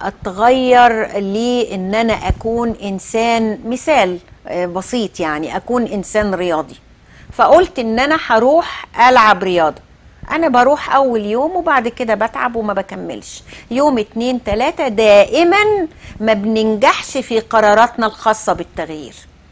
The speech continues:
ولكن إذا كان القرار داخلي، وإذا كان القرار بعزيمة داخلية وبفكرة جاية من ورا معرفة، يعني درست إيه أهمية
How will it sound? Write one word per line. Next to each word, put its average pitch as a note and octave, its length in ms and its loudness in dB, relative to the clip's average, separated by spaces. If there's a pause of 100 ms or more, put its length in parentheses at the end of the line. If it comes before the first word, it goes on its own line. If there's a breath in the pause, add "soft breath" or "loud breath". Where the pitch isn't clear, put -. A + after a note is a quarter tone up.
(280)
ولكن A#3 600 2 (1080 loud breath)
إذا C4 240 2
كان E4+ 400 0
القرار A#3 920 4 (480)
داخلي، G#3+ 640 -2 (640 loud breath)
وإذا G#3+ 260 -2
كان D4 380 2
القرار A3 840 4
بعزيمة G3+ 680 0
داخلية F#3+ 760 -2 (220 loud breath)
وبفكرة G#3 840 -2 (600 soft breath)
جاية B3+ 440 2
من G3+ 200 -2
ورا G#3+ 360 4
معرفة، D#3+ 580 -2 (320 loud breath)
يعني E3+ 480 0
درست A#3 520 4
إيه B3 340 2
أهمية G#3 580 0